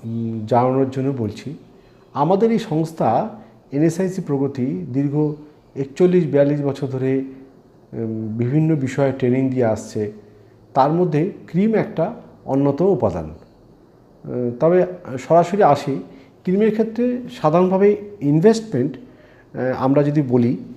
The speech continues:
সেটা তিরিশ থেকে চল্লিশ হাজার টাকা এবং সেটা হোমলি অ্যাটমসফিয়ার মধ্যে, ঘরের মধ্যে বসে যে কেউ যদি মনে করে, উম, প্রোডাকশন কর-, করে মার্কেটিং করবে, তাহলে সে অনায়াসে করতে পারে।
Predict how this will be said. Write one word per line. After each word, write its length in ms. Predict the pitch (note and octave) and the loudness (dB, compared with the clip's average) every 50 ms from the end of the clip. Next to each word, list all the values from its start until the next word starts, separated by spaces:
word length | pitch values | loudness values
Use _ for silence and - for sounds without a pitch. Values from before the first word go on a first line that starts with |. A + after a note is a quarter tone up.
| - - - - | -20 -20 -20 -12
সেটা 220 | - C3+ B2+ C3+ | -6 -2 -2 -2
তিরিশ 360 | C3+ - E3+ E3+ G3 F3 - - | -2 0 -2 -2 -2 -2 -4 -4
থেকে 260 | F#3+ F3+ F#3 G3 F3+ | -4 -2 0 0 0
চল্লিশ 400 | - - C#3+ C3 B2+ A#2 - A#2+ | 0 2 0 2 2 0 -2 -4
হাজার 200 | G#2+ F#2+ - - | -6 -6 -6 -10
টাকা 180 | F#2 - - - - - - - _ _ _ - - - _ _ - | -14 -14 -16 -18 -20 -20 -20 -20 _ _ _ -20 -20 -20 _ _ -4
এবং 300 | B2+ C#3 D#3+ F3 F3 D3+ | 0 0 2 2 0 -2
সেটা 400 | - - E3 F3 E3+ C3 A#2+ - - - - - - - - - - - - - - | -2 -4 -2 -2 0 0 -2 -4 -6 -12 -20 -20 -20 -20 -20 -20 -20 -20 -8 0 4
হোমলি 300 | D#3+ F#3 G#3+ A3+ A#3 A#3+ | 6 6 6 6 6 6
অ্যাটমসফিয়ার 640 | A3 F3 - - - D#3+ D3 - - - C#3 A#2+ A#2 | 6 6 4 2 0 -4 -4 -4 -4 -4 -2 -2 -2
মধ্যে, 400 | A2 A2 G2 G2+ A2+ C3+ E3+ - - - - - - _ _ - | -2 -4 -4 -4 -4 -6 -6 -6 -10 -16 -20 -20 -20 _ _ -14
ঘরের 320 | - - A#2+ C3 D3 E3 E3 | -6 0 2 4 4 4 4
মধ্যে 360 | D#3 D#3 D#3 C3+ - D#3+ D#3 | 2 0 -2 -2 -2 -2 -2
বসে 440 | C#3 C3 C3 B2 - - D3 C#3+ B2+ | 0 -2 -2 -4 -4 -4 -6 -6 -6
যে 260 | A2+ A2 A2+ C3 B2+ | -6 -2 0 0 0
কেউ 440 | C3 - C#3 C#3+ C#3+ C#3+ C#3+ - - - - - - _ _ _ _ - A#2+ A2+ | 0 0 0 0 0 -2 -4 -8 -14 -18 -20 -20 -20 _ _ _ _ -10 -8 -4
যদি 220 | A2+ B2 B2 C#3 C3+ | -2 0 0 2 2
মনে 240 | B2+ A#2+ A#2+ B2 A#2+ | 2 2 0 0 0
করে, 320 | B2 C3 C3 C3 B2+ B2+ - - - - - - - _ - | -2 0 0 0 0 -2 -6 -12 -18 -20 -20 -20 -20 _ -12
উম, 460 | - A2 A2 A2 G#2+ G#2+ G#2+ G#2+ G#2+ G#2+ G#2+ | -10 -8 -6 -4 -4 -4 -4 -4 -6 -6 -6
প্রোডাকশন 480 | - B2 B2 B2+ B2 - - C#3+ C#3 C3 | -4 0 0 0 0 -2 -4 -4 -4 -4
কর-, 240 | C3 C3 B2+ B2 A#2+ | -2 -2 -2 -4 -4
করে 380 | A#2+ - B2 A#2+ A#2+ A#2+ A#2 A#2 - - - - - - - | -4 -4 -4 -2 -2 -2 -2 -4 -10 -16 -20 -20 -20 -16 -8
মার্কেটিং 500 | G2 G#2+ A2+ A2 A2 - D3 C#3 E3 D#3+ | -4 -2 -2 -2 -2 -4 -4 -2 0 -2
করবে, 320 | D3 D3 C#3 B2 A#2 A#2 A2 A2 - - | 0 0 0 0 0 -2 -4 -4 -6 -4
তাহলে 200 | A2+ A#2 C3 B2+ | -2 -2 -2 -4
সে 140 | - - | -4 -4
অনায়াসে 420 | D#3 B2 A2+ A#2+ B2+ B2 - G3 G3+ | -4 -4 -2 -2 -4 -4 -4 -4 -4
করতে 300 | - D3+ A2 - - F2+ | -4 -4 -6 -6 -8 -12
পারে। 180 | E2 D#2+ E2+ | -12 -12 -14